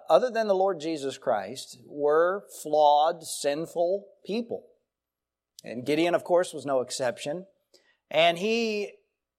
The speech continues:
ruled in Israel as a judge during a time when the spiritual condition was very, very poor. And, uh, as we saw when we looked at, uh, his story last, um,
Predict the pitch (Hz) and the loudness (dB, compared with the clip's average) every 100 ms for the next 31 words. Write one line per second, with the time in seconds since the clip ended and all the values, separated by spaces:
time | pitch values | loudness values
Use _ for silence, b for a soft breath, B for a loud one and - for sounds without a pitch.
0 | _ 175 180 240 262 214 202 185 180 175 | _ -2 2 4 4 2 0 0 -2 0
1 | 190 165 165 156 147 135 135 120 180 160 | 0 2 4 6 4 2 -4 2 6 6
2 | 143 139 151 214 208 - - 190 190 175 | 4 2 0 0 -2 -8 -4 -2 0 0
3 | 156 151 139 156 156 156 143 143 143 143 | -2 -6 -8 -2 -2 -2 -6 -10 -6 -6
4 | - - - 220 247 208 - 170 147 139 | -4 -4 0 4 4 4 2 4 4 2
5 | 170 139 147 175 - 147 135 131 131 _ | -4 -4 -2 0 0 -2 -2 -6 -14 _
6 | _ _ 131 143 131 131 196 226 180 139 | _ _ 0 0 2 2 4 6 4 0
7 | 120 156 175 151 127 - 143 110 - _ | 0 4 4 2 -2 -2 0 -2 -6 _
8 | _ _ _ _ _ _ _ - 165 175 | _ _ _ _ _ _ _ 0 4 6
9 | 170 160 156 156 147 151 156 151 143 170 | 4 2 2 4 6 4 0 -4 0 6
10 | 160 151 139 135 151 151 143 123 - 131 | 6 4 -2 0 0 2 0 0 2 2
11 | 143 135 - 156 139 123 120 143 156 139 | 2 -2 0 2 4 2 4 6 4 2
12 | - - 139 123 117 117 | -6 -2 0 0 -2 -10